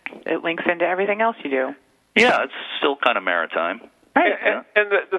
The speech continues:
Speaker 3: thing about it, it, there is a lot of controversy about it. No one knows the true story, and I think if anybody's gonna get any close to the true story, it, it would be you, definitely.
Speaker 2: Well, thank you. I, I appreciate that. I, I tried, and I,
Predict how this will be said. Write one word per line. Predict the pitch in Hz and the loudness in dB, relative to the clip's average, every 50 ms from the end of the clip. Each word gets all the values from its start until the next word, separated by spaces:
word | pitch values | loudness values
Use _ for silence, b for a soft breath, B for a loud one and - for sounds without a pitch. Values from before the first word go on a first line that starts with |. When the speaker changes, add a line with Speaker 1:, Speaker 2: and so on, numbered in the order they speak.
| - - | 2 2
Speaker 3:
thing | 262 262 247 | 2 2 2
about | 214 - 196 196 190 175 | 2 4 4 4 4 2
it, | 160 147 - | 0 -2 0
it, | 156 156 143 - _ _ - | 0 -2 -2 -2 _ _ 0
there | 160 165 180 208 | 2 2 2 0
is | 214 - | 2 0
a | 185 160 139 - | -2 -2 0 2
lot | 156 156 156 | 2 2 2
of | 160 - | 2 -2
controversy | - - 127 127 123 - 120 - - 123 120 113 - - | -2 -2 -2 -2 -2 -4 -8 -4 -2 -2 -2 -2 -2 -6
about | - - - - - - | -2 0 2 0 0 0
it. | 127 147 | 0 0
No | 175 190 | 0 2
one | 190 180 160 151 | 2 0 0 0
knows | 156 156 143 135 - - | 0 0 0 -2 -6 -10
the | 175 | -6
true | - - - 147 143 139 | -4 -2 -2 -2 -2 -2
story, | - - 147 143 143 139 | -2 0 2 2 2 2
and | 143 143 | 2 0
I | 143 | -2
think | - - 190 185 - - - | 0 -2 -4 -4 -4 -2 -2
if | 156 - - | -2 0 2
anybody's | 180 185 202 196 196 185 175 160 165 - | 0 0 2 2 0 0 0 -2 -4 -2
gonna | - 160 151 147 | 0 0 0 0
get | 151 151 - - _ _ b b b b b b b _ _ _ _ _ _ _ | 0 0 0 0 _ _ b b b b b b b _ _ _ _ _ _ _
any | - 170 170 156 147 - | 2 2 2 0 0 0
close | - - - 175 185 180 170 - - | -2 2 4 2 2 2 0 -6 -16
to | - | -12
the | - - - | -10 -10 -8
true | - - - 143 | -4 -4 -4 -4
story, | - - - 143 135 135 131 135 | -4 -2 -2 0 0 2 2 0
it, | 135 139 - 139 139 135 | 0 0 0 0 0 0
it | 135 | 0
would | 143 139 - | -4 -4 -2
be | - - 135 135 | -2 -4 -2 0
you, | 139 143 143 - - - | 0 0 0 -2 0 0
definitely. | 123 - - - - 64 - - 64 69 - - _ _ _ _ _ _ _ _ _ _ _ _ _ _ - - _ | 0 0 2 0 -6 -4 -2 -2 -4 -4 -6 -12 _ _ _ _ _ _ _ _ _ _ _ _ _ _ -20 0 _
Speaker 2:
Well, | 107 113 113 | 2 2 4
thank | - 127 127 120 - | 2 -2 -2 -2 -6
you. | - 78 71 - _ _ _ - | -8 -8 -8 -14 _ _ _ -16
I, | 80 - - - | -16 -12 -8 -8
I | 82 | -2
appreciate | - - 87 80 - - 80 - | -2 0 0 0 -2 -2 -4 -4
that. | - 80 78 | -2 -2 -2
I, | 82 85 80 - - | -2 -4 -2 -2 -2
I | 101 | 0
tried, | 95 - - 123 131 120 101 95 | 2 4 4 4 4 4 2 0
and | 101 104 110 | 0 0 0
I, | 113 120 | 0 0